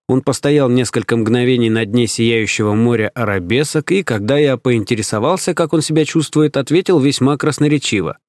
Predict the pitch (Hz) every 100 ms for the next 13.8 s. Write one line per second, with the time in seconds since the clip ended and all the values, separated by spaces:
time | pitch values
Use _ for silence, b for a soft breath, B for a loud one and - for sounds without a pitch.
0 | _ 117 120 110 113 - 104 87 80 -
1 | _ _ 104 147 160 165 156 143 165 139
2 | 117 - 123 120 110 101 117 113 107 104
3 | 107 120 104 104 101 110 101 101 139 107
4 | 85 - _ _ _ - 107 120 110 87
5 | - 101 101 101 113 - 110 110 107 113
6 | 113 101 - 113 107 110 - 131 95 82
7 | 98 _ _ _ 107 110 165 160 175 165
8 | 147 147 160 - 165 - 135 95 87 110
9 | 104 82 - - _ _ - - 123 151
10 | - 147 165 147 135 127 117 131 131 143
11 | - 135 - 131 113 117 95 104 - 120
12 | 143 147 143 131 - 147 147 147 107 135
13 | 117 101 104 101 107 92 - -